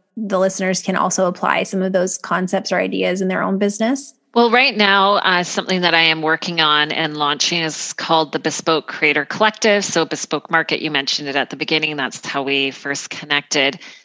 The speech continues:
Speaker 2: And I've been working in events for sixteen years.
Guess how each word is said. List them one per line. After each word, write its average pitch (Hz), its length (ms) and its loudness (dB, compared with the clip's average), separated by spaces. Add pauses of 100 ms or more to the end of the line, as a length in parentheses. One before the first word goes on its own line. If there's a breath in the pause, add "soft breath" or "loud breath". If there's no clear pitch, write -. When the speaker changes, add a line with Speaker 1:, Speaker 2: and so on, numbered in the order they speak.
(140)
Speaker 2:
And 156 320 4 (100)
I've 170 200 4
been 196 140 2
working 165 300 0
in 160 120 -2
events 147 380 0
for 147 160 -4
sixteen - 680 -6
years. 135 680 -4